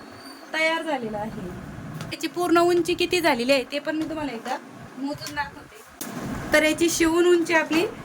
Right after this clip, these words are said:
तयार झालेली आहे साडेनऊ इंच, ठीक आहे. आपण दहा इंच घेतलं होतं, ते साडेनऊ राहिलेलं आहे. आणि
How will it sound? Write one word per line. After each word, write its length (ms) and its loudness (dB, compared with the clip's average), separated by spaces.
तयार 300 4
झालेली 360 2
आहे 320 2
साडेनऊ 540 4
इंच, 340 2
ठीक 180 6
आहे. 80 6
आपण 380 2
दहा 220 4
इंच 300 0
घेतलं 300 -6
होतं, 160 -8
ते 120 -10
साडेनऊ 500 -4
राहिलेलं 320 -2
आहे. 100 -8
आणि 140 -10